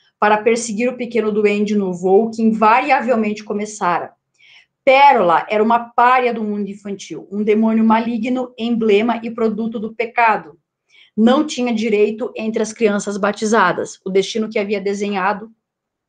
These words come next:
um círculo inviolável ao redor dela. Então, a condição bastante complicada, essa menina é fruto, é,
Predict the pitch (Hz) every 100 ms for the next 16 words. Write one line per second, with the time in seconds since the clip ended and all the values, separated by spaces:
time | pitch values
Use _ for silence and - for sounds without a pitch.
0 | _ _ 214 220 226 220 220 226 220 220
1 | 226 233 185 180 202 185 196 175 185 196
2 | 180 151 175 190 220 233 226 - 226 226
3 | 233 226 - 220 226 254 233 247 262 -
4 | 208 202 208 208 - - 226 240 - 233
5 | 254 254 - 170 170 _ _ _ _ _
6 | - 196 190 185 185 180 170